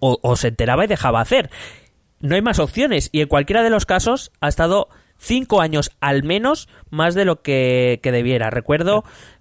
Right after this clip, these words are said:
eh, que, eh, se, que son alcaldes, diputados, con-, eh, diputados con-, eh, regionales, consejeros, todos los niveles. López Viejo fue nombrado por ella consejero de deportes de la Comunidad de Madrid.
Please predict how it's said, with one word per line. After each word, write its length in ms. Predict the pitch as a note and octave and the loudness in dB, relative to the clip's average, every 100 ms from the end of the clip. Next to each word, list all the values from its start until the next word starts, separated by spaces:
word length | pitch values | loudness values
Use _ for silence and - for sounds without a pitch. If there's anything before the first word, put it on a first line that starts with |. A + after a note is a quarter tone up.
| - | -4
eh, 480 | C3 C3 C3 C3 B2+ | 0 2 2 0 0
que, 260 | C#3 B2+ - | 0 0 0
eh, 180 | C3 B2 | -2 -2
se, 460 | C3 B2 A#2+ A2+ | 0 0 0 -4
que 80 | - | -4
son 340 | B2+ D3+ E3 - - | -2 -2 -4 -10 -4
alcaldes, 680 | C3+ B2 E3 F3+ G3 F#3 | -4 0 0 0 0 0
diputados, 840 | C#3+ C3 B2+ D3+ F3 G3 G3 - - | 0 0 0 2 2 2 0 -4 -4
con-, 220 | B2+ B2 - | -4 -4 -10
eh, 160 | A2 - | -12 -6
diputados 340 | A2 B2 C3 | -4 -2 0
con-, 180 | C3+ C3 | -2 -4
eh, 160 | B2+ B2+ | -2 -2
regionales, 560 | C3 B2 C3+ F3 F#3+ - - - | -2 -4 0 0 -2 -6 -20 -4
consejeros, 840 | C3+ - A#2+ D3+ F#3 G3+ G#3+ - - - _ _ | -2 -2 -2 2 2 2 0 -2 -14 -20 _ _
todos 260 | F#3 G3 G3+ | -2 0 0
los 140 | E3 | -2
niveles. 480 | C3+ A2 F#2 F2 - _ _ _ | -2 -4 -4 -8 -14 _ _ _
López 380 | D3+ G3 C#4 A3 | 0 2 2 2
Viejo 320 | A3+ A#3 G#3 | 2 2 0
fue 160 | - F3+ | 0 0
nombrado 360 | F#3 F#3 G3+ | 0 0 0
por 180 | E3+ D3+ | 0 0
ella 280 | G3 D#3+ E3 | 0 0 -2
consejero 500 | - C#3 C3 D#3 F#3+ | -2 -4 -2 0 0
de 60 | E3+ | 0
deportes 400 | C#3 E3 F#3+ E3+ | 0 -2 -2 -2
de 60 | |
la 100 | D3+ | -4
Comunidad 400 | C3+ B2 A#2 B2+ | -4 -6 -2 0
de 100 | D3+ | 0
Madrid. 340 | C3 A2 G2+ | -2 -4 -4